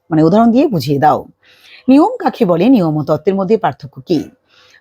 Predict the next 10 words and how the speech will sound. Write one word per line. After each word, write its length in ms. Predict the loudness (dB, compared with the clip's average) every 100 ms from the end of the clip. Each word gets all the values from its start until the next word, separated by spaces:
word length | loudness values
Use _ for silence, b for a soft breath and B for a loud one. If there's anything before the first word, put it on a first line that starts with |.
| 2
বর্ণনামূলক 680 | 4 4 2 -2 -4 -4 -2
ও 40 |
নির্দেশমূলক 640 | -2 -2 -4 -6 -6 -6 -4
নিয়মের 320 | -2 -2 -2
মধ্যে 380 | -2 0 0 0 B B
পার্থক্য 420 | -2 -2 -4 -4 -2
উদাহরণ 360 | 0 0 0
সহ 260 | -2 -2 0
আলোচনা 400 | 0 -4 -4 -4
করো। 320 | -2 -2 -6